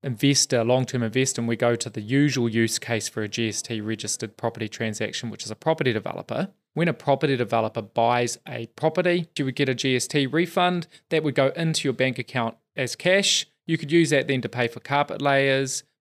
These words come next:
painters, builders, surveyors, basically anything you like. And then you'd reasonably expect to be able to claim a, a deduction or a G S T refund on those costs as well. So all that stuff goes in the pot.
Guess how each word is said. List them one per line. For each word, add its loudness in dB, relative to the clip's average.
painters, 0
builders, 2
surveyors, 4
basically 0
anything -2
you -6
like. 2
And -4
then -4
you'd -6
reasonably 2
expect -4
to -8
be 0
able 0
to -8
claim -2
a, -2
a -8
deduction -2
or -4
a -4
G -4
S -6
T -4
refund -4
on -4
those -2
costs -6
as -14
well. 0
So -4
all 0
that 0
stuff 2
goes 2
in -4
the -4
pot. 2